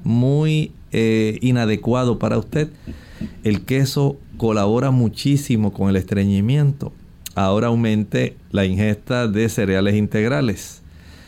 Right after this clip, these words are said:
Trigo integral, cebada, centeno,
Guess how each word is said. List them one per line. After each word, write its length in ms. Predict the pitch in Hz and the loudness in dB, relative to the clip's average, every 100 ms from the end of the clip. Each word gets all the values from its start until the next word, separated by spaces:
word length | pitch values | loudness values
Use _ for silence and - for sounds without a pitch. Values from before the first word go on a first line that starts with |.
| - - - | -20 -20 -6
Trigo 260 | 107 113 113 | 0 2 2
integral, 760 | 104 98 98 107 117 123 120 | 0 0 0 2 2 0 -2
cebada, 760 | - - 92 98 104 107 110 110 | -6 -2 0 2 0 0 0 -2
centeno, 880 | - 95 90 87 107 107 107 107 | -2 0 0 0 0 2 2 0